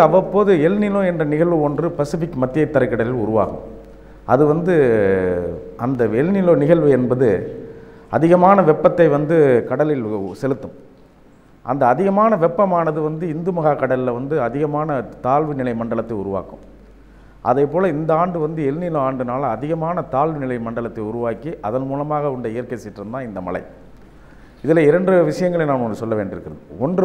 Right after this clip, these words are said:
வந்து இயற்கை சீற்றம் பேரிடர்வு என்பது பருவநிலை மாற்றத்தில் ரெண்டாயிரத்தி நாற்பது, எண்பதுகளில் இதை விட இன்னும் பன்மடங்கு இருக்கும்.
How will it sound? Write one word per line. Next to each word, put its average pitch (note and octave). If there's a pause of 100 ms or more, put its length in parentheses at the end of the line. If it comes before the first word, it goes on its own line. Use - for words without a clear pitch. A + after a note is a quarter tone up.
(100)
வந்து E3 (680)
இயற்கை F#3+ (100)
சீற்றம் F3+
பேரிடர்வு E3
என்பது C#3+ (300)
பருவநிலை D3+
மாற்றத்தில் C3+
ரெண்டாயிரத்தி C#3+
நாற்பது, C3 (120)
எண்பதுகளில் C3+ (120)
இதை C3+
விட D3+
இன்னும் C3+
பன்மடங்கு C3
இருக்கும். -